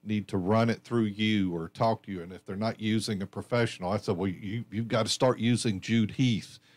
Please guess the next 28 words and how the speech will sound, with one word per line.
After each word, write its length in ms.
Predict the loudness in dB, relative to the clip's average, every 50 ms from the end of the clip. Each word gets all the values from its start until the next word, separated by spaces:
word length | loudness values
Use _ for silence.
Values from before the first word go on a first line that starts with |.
| _ _ _ _ _ _ _ _ _ -2
on 240 | 2 2 4 4 2
this." 240 | 2 0 0 -4
But 200 | -6 -6 -4 0
we 160 | 2 4 4 6
want 320 | 6 6 4 4 4 2
them 260 | 2 2 2 2 0 -2 -2
to, 320 | 0 2 2 2 2 0 -4 _ _ _ _ _ _ _ _ _ _
that 260 | 2 2 2 0 _
tix-, 420 | -2 2 2 2 2 0 -4 -4 -6 _ -4
tax 400 | 0 2 2 2 2 2 2 2
efficiency 760 | 2 2 4 2 2 2 2 0 -2 -2 -2 -2 0 2 2
analysis, 720 | 2 2 2 2 4 4 2 2 0 -2 -4 -4 -4 -4
taking 420 | -4 -2 0 0 0 -2 -2 -2 -2
a 120 | -2 -4
forward 840 | -4 -8 -14 -10 _ 2 4 6 6 6 6 6 4 4 4 2 0
look 640 | -4 0 2 4 6 6 6 6 4 2 -2 -6 -6
at 180 | -2 -2 -2 -2 -6 -12 -18 -14 -4
what 460 | 2 4 6 6 6 4 2 -2 -10 -8 -2
are 240 | 2 4 6 6 4
efficiencies 880 | 2 2 2 2 2 2 2 -2 -4 -6 -6 -6 -6 -6 -6 -6 -6
out 240 | -6 -6 -8 -8 -10
there, 160 | -12 -12 -14 -14 -16 -14 -6
what 320 | -2 0 2 2 2 2 2
are 180 | 2 4 4 6
opportunities. 1040 | 4 4 2 0 -2 -4 -2 -2 -2 0 2 2 0 0 -2 -6 -8 -8 -10 -10 -10 _ -18 -20 _ _ -20 -20 _ _ _ _ _ _ _ -2
And 420 | 2 4 4 4 4 4 2 0 0
if 220 | 0 0 0 2
you're 200 | 2 2 2 2